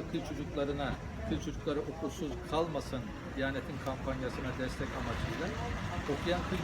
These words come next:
çocuklarına burs veriyorduk o günün şartlarında. Yani kısacası, e, ilçemizde epey güzel çalışmalarımız oldu. Halkımız sağ olsun, halkımızla beraber bu işleri yaptık. Yeri geldiğinde Dikmen'in, Sinop'un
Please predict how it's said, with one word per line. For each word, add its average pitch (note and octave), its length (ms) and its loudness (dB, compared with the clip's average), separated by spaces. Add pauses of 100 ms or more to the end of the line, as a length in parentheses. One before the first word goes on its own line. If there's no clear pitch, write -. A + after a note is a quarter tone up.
çocuklarına D3 560 2 (540)
burs F#3 280 4
veriyorduk B2 460 2
o - 100 2
günün C3 260 0
şartlarında. A#2 580 0 (800)
Yani G3+ 200 6 (120)
kısacası, E3+ 540 4 (320)
e, D3 40 4 (920)
ilçemizde E3+ 640 4 (340)
epey F3+ 260 4 (120)
güzel E3+ 240 4 (120)
çalışmalarımız C#3+ 680 2 (100)
oldu. - 220 0 (680)
Halkımız D#3+ 540 4
sağ F3 180 4
olsun, B2 200 2 (100)
halkımızla D#3 800 0 (100)
beraber D#3+ 360 6 (100)
bu B2 60 -2 (100)
işleri A2+ 360 0
yaptık. D#3 300 2 (540)
Yeri D#3 200 4
geldiğinde D3+ 420 4 (100)
Dikmen'in, C#3+ 480 2 (160)
Sinop'un C#3+ 400 2